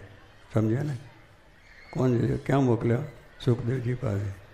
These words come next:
સુખદેવજી એવા સંત પાસે જાઓ, તમારો પ્રશ્ન, આપણે જેમ જોગી બાપા પાસે જતા ને, એ બધા આપણા પ્રશ્નો તો એ જ ઉકેલે, આપણે તો ગૂંચાયા જ કરીએ. સ્વામી કહે છે, હજાર મણનું પેલું કોકડું ગૂંચાયું હોય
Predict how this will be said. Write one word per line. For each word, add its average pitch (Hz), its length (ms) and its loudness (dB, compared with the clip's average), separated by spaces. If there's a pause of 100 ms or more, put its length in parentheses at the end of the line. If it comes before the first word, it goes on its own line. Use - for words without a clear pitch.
(360)
સુખદેવજી 135 420 6
એવા 131 260 8
સંત 127 300 2
પાસે 123 360 2
જાઓ, 127 220 4
તમારો 120 480 2 (220)
પ્રશ્ન, 123 380 -2 (600)
આપણે 135 240 0
જેમ 127 220 2
જોગી 123 240 4
બાપા 113 320 2
પાસે 117 240 2
જતા 123 300 4
ને, 143 120 2 (340)
એ 151 60 -4
બધા 127 260 2 (160)
આપણા 139 260 0
પ્રશ્નો 139 420 0
તો 139 120 2
એ 139 200 6
જ 135 40 6
ઉકેલે, 123 360 4
આપણે 120 240 0
તો 139 120 4
ગૂંચાયા 120 420 6
જ 113 100 0
કરીએ. 98 260 2 (840)
સ્વામી 120 260 4
કહે 123 140 6
છે, 120 160 6
હજાર 117 540 6
મણનું 131 400 4
પેલું 127 360 2 (460)
કોકડું 127 380 2
ગૂંચાયું 120 500 6
હોય 110 320 8